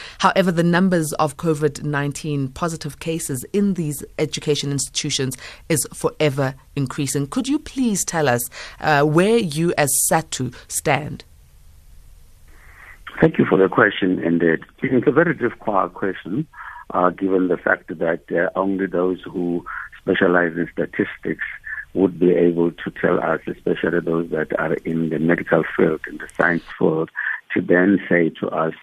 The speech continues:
Speaker 2: uh, Look, um, are these particular numbers as a result of the school having reopened, or is it because,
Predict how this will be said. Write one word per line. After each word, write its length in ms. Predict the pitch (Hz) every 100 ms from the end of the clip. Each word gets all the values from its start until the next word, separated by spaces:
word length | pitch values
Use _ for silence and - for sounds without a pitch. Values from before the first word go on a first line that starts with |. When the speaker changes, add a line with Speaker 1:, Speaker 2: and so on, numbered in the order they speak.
| -
Speaker 2:
uh, 260 | 82 80 80
Look, 220 | 90 85 - - - - -
um, 520 | - 87 87 85 87 -
are 240 | 113 147
these 320 | 131 95 92 -
particular 460 | - - 80 - 85
numbers 540 | 82 82 82 78 78 - -
as 100 | 80 92
a 60 |
result 500 | 90 80 76 87 90 -
of 220 | 80 78 -
the 100 | 76
school 300 | - - 82 82
having 360 | 78 85 82
reopened, 720 | 85 95 87 80 80 - 80 - - - -
or 320 | 90 82 82 -
is 200 | 82 87
it 240 | 87 -
because, 440 | - - 92 90